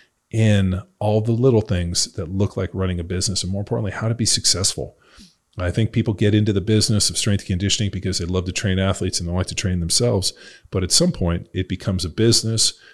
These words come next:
where all of a sudden now you gotta wear multiple hats. So Joe does an incredible job of laying it all out and has really dug in on the business systems and provides a breadth of knowledge and experience that I haven't seen and we necessarily haven't addressed on Power Athlete Radio.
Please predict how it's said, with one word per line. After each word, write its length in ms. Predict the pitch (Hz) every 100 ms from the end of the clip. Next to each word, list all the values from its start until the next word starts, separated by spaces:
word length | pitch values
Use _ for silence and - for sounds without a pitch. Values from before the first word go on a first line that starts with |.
| _
where 140 | - 92
all 100 | 95
of 60 |
a 20 |
sudden 300 | 95 98 87
now 140 | 95 95
you 120 | 90
gotta 140 | 87
wear 180 | 85 85
multiple 400 | 87 85 - 80
hats. 480 | - 87 82 - - - _ -
So 360 | - 90 87 101
Joe 180 | 110
does 200 | 101 101
an 60 | 98
incredible 600 | 87 - - 123 113 104
job 360 | 95 92 90 85
of 140 | -
laying 260 | 95 98 98
it 100 | 95
all 180 | 90
out 340 | 85 85 - - _ -
and 160 | 92
has 160 | 87 87
really 360 | 95 104 107 95
dug 280 | 98 95
in 160 | 92 90
on 120 | 87
the 60 | 82
business 360 | 90 85 90
systems 380 | - 87 - 87
and 120 | 85
provides 760 | - 87 92 92 95 90 - - _ _ _ -
a 280 | 95 92 87
breadth 280 | 95 101 -
of 120 | 95
knowledge 580 | 95 98 98 92 90 -
and 180 | 92 87
experience 760 | - - 98 90 82 82 -
that 180 | - 85
I 80 | 82
haven't 340 | 95 90 85
seen 380 | - 95 90 95 _ _ -
and 200 | 90 85
we 100 | 87
necessarily 420 | 90 - 95 90
haven't 220 | 90 87
addressed 320 | 82 90 90
on 80 | 82
Power 240 | 82 82 87
Athlete 180 | 80
Radio. 380 | 82 90 76 87